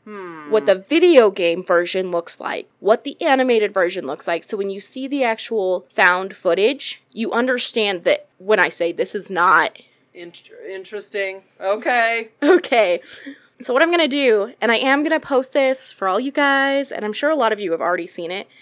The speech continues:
Speaker 2: but since Jenna hasn't, I'm going to show her this video and kinda talk with you guys about what we're seeing and talk to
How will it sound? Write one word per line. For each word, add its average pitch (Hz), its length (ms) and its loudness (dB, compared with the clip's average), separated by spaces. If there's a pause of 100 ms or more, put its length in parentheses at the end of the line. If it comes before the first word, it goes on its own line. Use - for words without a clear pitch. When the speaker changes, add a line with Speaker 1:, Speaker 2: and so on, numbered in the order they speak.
(380)
Speaker 2:
but - 180 0
since 226 220 -4
Jenna 311 260 0
hasn't, 233 640 -2 (100)
I'm 226 240 -2
going 294 340 -6
to 233 100 -6
show - 280 -4
her 277 160 -2
this 220 220 -6
video 117 540 -6 (180)
and 190 640 -2 (100)
kinda 208 280 -6
talk 208 520 -4
with 208 140 -10
you 202 100 -10
guys 175 280 -2
about 170 300 -4
what 175 220 -4
we're 185 120 -8
seeing 190 520 -8
and 175 160 -14
talk - 300 -8
to - 160 -14